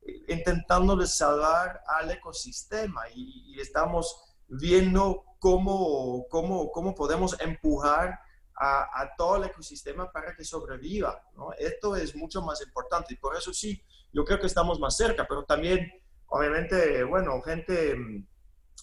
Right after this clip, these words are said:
conozco un, un, un tenista, eh, muy, muy famoso y muy importante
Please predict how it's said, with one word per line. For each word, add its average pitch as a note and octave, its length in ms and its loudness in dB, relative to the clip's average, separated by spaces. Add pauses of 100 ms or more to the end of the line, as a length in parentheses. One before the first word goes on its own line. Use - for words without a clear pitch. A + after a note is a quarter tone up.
conozco D3 800 2
un, C#3 260 -4
un, C3 360 -8
un C3+ 280 -6
tenista, D3+ 800 4 (160)
eh, C3 420 -2
muy, D3 380 -2
muy D3+ 180 0
famoso D#3 520 0
y C#3 100 -2
muy D3 240 0
importante D3+ 640 0